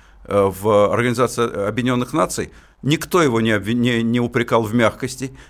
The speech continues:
никто его не упрекал в том, что он идёт на поводу у своих, э, западных, э, там, оппонентов и партнёров.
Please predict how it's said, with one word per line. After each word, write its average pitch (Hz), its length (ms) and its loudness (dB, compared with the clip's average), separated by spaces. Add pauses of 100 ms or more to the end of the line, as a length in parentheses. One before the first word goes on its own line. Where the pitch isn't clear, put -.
никто 135 300 -2
его 127 200 2
не 120 100 2
упрекал 113 400 0
в 107 80 -4
том, 113 160 -4
что - 140 -4
он 113 120 0
идёт 117 280 -2
на 127 140 2
поводу 127 680 0 (320)
у - 60 -10
своих, 120 500 0 (260)
э, 107 400 2
западных, 104 760 0
э, 98 100 -6
там, 107 240 -2
оппонентов 110 680 0
и 120 60 -6
партнёров. 120 600 0